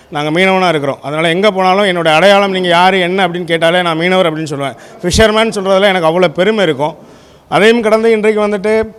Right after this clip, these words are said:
ஒரு தமிழக மீனவர்கள் கட்சி அப்படின்னு சொல்லிட்டு ஒன்றை வந்து நாங்க வந்துட்டு ஃபார்ம் பண்ணி கொண்டு வந்துட்டு மக்கள்கிட்ட வந்து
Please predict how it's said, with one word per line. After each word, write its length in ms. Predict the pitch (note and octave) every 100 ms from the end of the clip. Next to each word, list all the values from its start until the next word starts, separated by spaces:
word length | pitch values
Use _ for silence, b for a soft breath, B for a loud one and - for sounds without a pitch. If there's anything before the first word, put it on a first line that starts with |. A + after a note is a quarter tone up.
| b b b _
ஒரு 200 | D#3+ E3+ F3 F3 E3+ F3 -
தமிழக 480 | F#3+ A3+ A#3 A3+
மீனவர்கள் 380 | G#3+ A3 G#3+ G#3
கட்சி 320 | G3 F#3 -
அப்படின்னு 300 | A3+ G#3 G#3+ G3+
சொல்லிட்டு 540 | G3+ F#3 G#3+ A3+ A3+ - - - -
ஒன்றை 240 | - F3+ F#3
வந்து 160 | F#3+
நாங்க 240 | G3+ F#3+ G3
வந்துட்டு 520 | F#3+ G3 F#3+ A3 G#3+ D#3
ஃபார்ம் 200 | G3 G#3
பண்ணி 360 | G3 G3+ G#3+ G3+
கொண்டு 300 | F#3+ G3 G3
வந்துட்டு 320 | F#3 G3+ F#3
மக்கள்கிட்ட 420 | F3 G#3+ G3+ F#3+
வந்து 420 | F#3 F#3 G#3 G#3+